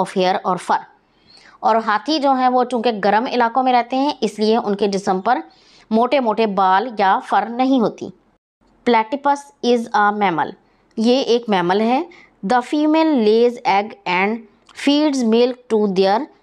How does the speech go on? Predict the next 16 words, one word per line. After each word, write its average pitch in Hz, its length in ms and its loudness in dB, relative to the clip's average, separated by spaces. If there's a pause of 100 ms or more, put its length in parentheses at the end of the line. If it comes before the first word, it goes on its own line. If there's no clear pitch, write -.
(220)
young 180 200 0
ones, 98 260 -8 (360)
यानी 233 300 0 (100)
उसके 247 220 -2
बच्चे 214 320 -2 (120)
अंडों 202 260 2
से 302 140 0
पैदा 254 260 0
होते 254 260 -4
हैं 285 180 2
लेकिन 233 260 0
वो 226 160 2
अपने 226 280 -2
बच्चों 208 280 -2
को 240 120 0
पालती 202 560 0